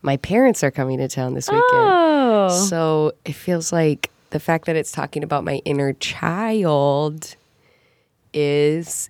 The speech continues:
Speaker 1: important.
Speaker 2: Yeah.
Speaker 1: Because I'm gonna see the people who raised my inner child into an inner adult.
Speaker 2: I think so too.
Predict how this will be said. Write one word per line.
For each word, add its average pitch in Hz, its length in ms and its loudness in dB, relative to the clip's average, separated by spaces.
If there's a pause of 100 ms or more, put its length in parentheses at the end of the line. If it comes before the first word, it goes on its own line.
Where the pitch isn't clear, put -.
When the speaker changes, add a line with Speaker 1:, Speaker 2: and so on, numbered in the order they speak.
Speaker 1:
important. 180 1040 0 (340)
Speaker 2:
Yeah. 180 400 2 (460)
Speaker 1:
Because 185 440 -2
I'm 190 100 0
gonna 196 260 0
see 190 360 0
the 175 140 -2
people 190 400 0
who 185 120 4
raised 170 520 -2
my 165 240 0
inner 165 200 0
child 165 400 0
into 151 640 0
an 156 160 -4
inner 160 240 0
adult. 156 380 -6 (260)
Speaker 2:
I 185 120 2
think 214 180 0
so 190 140 -2
too. 185 340 0